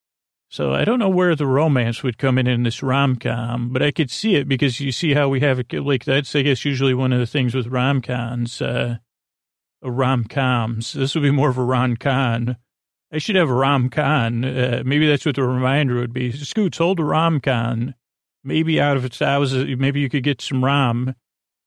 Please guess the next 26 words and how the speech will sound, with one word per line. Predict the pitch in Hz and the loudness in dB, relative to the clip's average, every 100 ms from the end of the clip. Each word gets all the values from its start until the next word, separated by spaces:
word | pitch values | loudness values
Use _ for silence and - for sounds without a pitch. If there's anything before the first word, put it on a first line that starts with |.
| _ _ | _ _
you | 135 | -6
know, | 135 | -2
out | 127 123 | 0 0
of | 123 | -2
thousands | - 131 131 - 131 127 | 0 2 2 0 -4 -4
of | 110 | -4
attendees." | 135 131 123 156 139 107 120 - | -2 0 2 2 2 0 -4 -6
Uh, | 139 127 120 123 - _ _ _ _ _ _ _ _ _ _ | -4 -2 -2 -4 -8 _ _ _ _ _ _ _ _ _ _
it's, | 127 120 - | -6 -6 -2
it's | 117 127 131 | -2 -2 -2
a | |
bit | 135 | 0
unlikely | 127 123 123 123 131 | 2 2 0 -2 -4
'cause | 120 120 | -4 -2
I'd | 120 | -2
probably | - 127 120 | -2 -2 0
just | 113 - | -2 -4
go | 117 | -2
back | 120 110 | -2 -2
to | 127 | -2
my | |
hotel | 117 117 - 120 | -2 -2 0 0
room | 117 113 | 0 -2
to | 123 | -2
be | 123 | -2
alone. | 120 117 123 123 113 123 | 0 2 2 2 0 -4